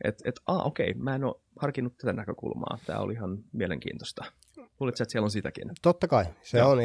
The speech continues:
Speaker 2: se on ihan selvää, että se keskustelu on, sitä käydään myös. Ja esimerkiksi just, ö, four chan palstalla, se on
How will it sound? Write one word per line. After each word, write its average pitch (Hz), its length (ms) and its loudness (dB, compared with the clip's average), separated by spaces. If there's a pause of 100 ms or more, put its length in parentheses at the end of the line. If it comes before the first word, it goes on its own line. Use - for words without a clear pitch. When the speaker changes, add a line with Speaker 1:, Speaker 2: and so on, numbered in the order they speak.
Speaker 2:
se 156 100 4
on 156 100 8
ihan 139 160 8
selvää, 107 360 4
että - 180 -6
se 110 100 -2
keskustelu 110 600 -2
on, 117 180 0
sitä 127 220 -2
käydään 120 340 6
myös. 110 260 2
Ja 107 100 4
esimerkiksi 120 600 4 (320)
just, - 220 0
ö, 123 240 2
four 135 220 10
chan 117 280 4 (340)
palstalla, 120 560 6
se 127 160 4
on 123 180 6